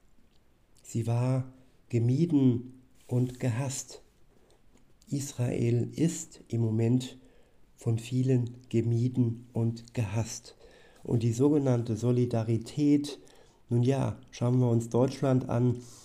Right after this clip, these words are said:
sie haben sich der Stimme enthalten im, bei der uno und das sagt schon vieles. Alleine U S A, alleine die U S A,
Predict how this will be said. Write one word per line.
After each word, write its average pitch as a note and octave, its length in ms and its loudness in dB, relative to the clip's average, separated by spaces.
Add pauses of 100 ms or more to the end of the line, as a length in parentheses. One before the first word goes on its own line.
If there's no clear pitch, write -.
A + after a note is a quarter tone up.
(360)
sie B2 180 2
haben A#2 180 2
sich B2+ 260 -4
der A2+ 180 0
Stimme C3 640 2
enthalten C3+ 1080 0 (540)
im, B2 400 2 (1000)
bei A2+ 140 0
der A#2 180 4
uno B2+ 500 4 (420)
und A#2+ 360 0
das - 500 -4 (300)
sagt A2 440 -4 (120)
schon A#2+ 380 0 (140)
vieles. - 760 -2 (260)
Alleine A#2 600 0 (1160)
U D3 120 6
S B2+ 160 2
A, D3+ 320 2
alleine A#2+ 320 2
die A#2+ 80 0
U A#2+ 180 2
S B2 160 -2
A, C3+ 340 -2